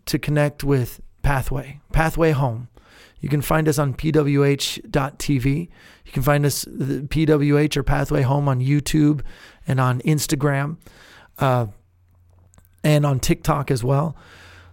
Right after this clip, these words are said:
But, um, I want to be your pastor. I want to help pastor you. And you say, "Well, is it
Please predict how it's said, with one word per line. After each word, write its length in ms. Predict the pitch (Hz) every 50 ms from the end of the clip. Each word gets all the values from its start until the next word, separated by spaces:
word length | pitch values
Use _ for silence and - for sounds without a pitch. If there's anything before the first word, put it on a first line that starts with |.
| - -
But, 400 | - 139 156 139 139 - - -
um, 460 | 147 135 127 123 131 - - - - - - - - - - - - 156 127 - - -
I 140 | - 160 180
want 200 | 196 208 202 196
to 60 | 180
be 100 | 147 165
your 180 | 165 160 170 151
pastor. 600 | - - - 147 143 139 - - 151 123 107 -
I 120 | - 156 156
want 280 | 156 156 170 175 175 -
to 100 | 180 170
help 260 | 139 160 160 - -
pastor 420 | - 135 147 147 147 - - 165
you. 200 | 156 131 127 131
And 80 | 131 135
you 40 | 131
say, 220 | 123 - 156 147
"Well, 280 | 151 156 160 156 151 143
is 220 | 135 165 156 135 139
it 100 | 156 147